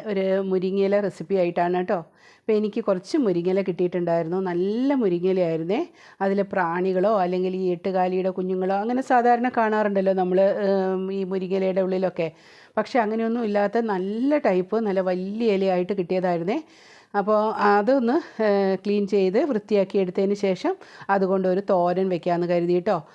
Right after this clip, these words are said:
അപ്പോൾ ഞാനിതാ എല്ലാം നല്ല വൃത്തിയായിട്ട് കഴുകി എടുത്തിട്ടുണ്ട്. അപ്പോൾ പെട്ടെന്ന് എനിക്ക് വൃത്തിയാക്കി എടുക്കാനും പറ്റി. ഇത് കുറേ ഉണ്ടായിരുന്നു കേട്ടോ, രണ്ട് മൂന്ന്, ഏ,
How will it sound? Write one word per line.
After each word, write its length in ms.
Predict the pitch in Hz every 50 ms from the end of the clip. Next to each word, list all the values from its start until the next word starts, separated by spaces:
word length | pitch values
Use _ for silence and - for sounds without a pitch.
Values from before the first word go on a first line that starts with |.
| - -
അപ്പോൾ 220 | - _ _ 233 226
ഞാനിതാ 460 | 226 226 220 220 220 226 202 214 208 214
എല്ലാം 520 | 214 202 196 202 202 208 214 226 240 247 226
നല്ല 240 | 220 202 196 208
വൃത്തിയായിട്ട് 760 | 202 202 196 185 185 - _ _ - 247 214 196 190 180 220
കഴുകി 320 | - 208 185 185 185 196 190
എടുത്തിട്ടുണ്ട്. 540 | 185 175 170 - 185 175 180 175 180 190
അപ്പോൾ 240 | 254 311 - - 202
പെട്ടെന്ന് 480 | 202 196 185 185 - - 294 294 311 294 220
എനിക്ക് 340 | 196 196 190 180 208 208 202
വൃത്തിയാക്കി 480 | 180 165 165 - 202 190 185 180 -
എടുക്കാനും 400 | 190 180 175 180 180 175 185 185
പറ്റി. 180 | 180 180 170 185
ഇത് 100 | 180 202
കുറേ 280 | 196 208 202 180 175 180 214
ഉണ്ടായിരുന്നു 400 | 262 247 220 214 214 208 208 202
കേട്ടോ, 160 | 185 208 190
രണ്ട് 220 | 180 175 175 180 180
മൂന്ന്, 280 | 180 185 190 196 214 226 208 - - - - - - - -
ഏ, 100 | 214